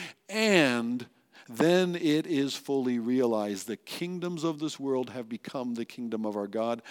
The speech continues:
and of his Christ, and he comes as King of Kings and Lord of Lords. And yet, after that final bowl judgment, which is the, the next thing, right at, in the midst of that earthquake, then the glory of,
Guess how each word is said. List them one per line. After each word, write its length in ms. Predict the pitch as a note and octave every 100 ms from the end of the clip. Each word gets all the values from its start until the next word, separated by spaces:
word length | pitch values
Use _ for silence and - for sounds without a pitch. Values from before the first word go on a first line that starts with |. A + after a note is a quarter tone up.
| -
and 100 | B2
of 100 | A2
his 140 | G#2 -
Christ, 400 | C3 A2 G2 B2
and 80 |
he 60 | A#2
comes 420 | - E3 C#3+ A#2+
as 180 | B2+ G#2 - -
King 220 | - D#3
of 100 | C3
Kings 420 | - D#3 C3 G#2+ F#2+
and 220 | G#2 G2 - -
Lord 300 | - A2+ A#2
of 140 | G#2+ G2
Lords. 500 | A2 F#2+ G2+ F#2+ - _ _ _ _ _ _ _ _ _ - D#3+
And 140 | F3+
yet, 220 | F#3 A3+ G#3+ - _ -
after 360 | F#3+ A3 A#3
that 320 | G3 F#3+ F#3 - -
final 540 | - - G3 G#3+ F#3+
bowl 420 | D3 A#2+ F3+ G3+ F3
judgment, 680 | B2+ F3 A3+ E3+ D#3+ D3+
which 320 | D#3+ F3+ G#3+ G#3+
is 320 | G3+ F3 C#3
the, 260 | F#3 F3 E3+
the 120 | D3
next 360 | F3 G3 -
thing, 280 | - G3+ G3+
right 400 | D3+ C#3 F3+ G#3
at, 280 | F#3+ D#3+ F#3
in 100 | F3+
the 100 | D#3
midst 360 | D#3+ G#3+ G#3+ -
of 240 | F#3 C#3+
that 220 | F3 F3 F3+
earthquake, 580 | F#3+ G#3 - F3 E3
then 360 | D3 F3 G3 D#3+ - G#3 -
the 120 | D3+
glory 600 | B2 E3 G#3 G#3 F#3 E3+
of, 280 | F3 D#3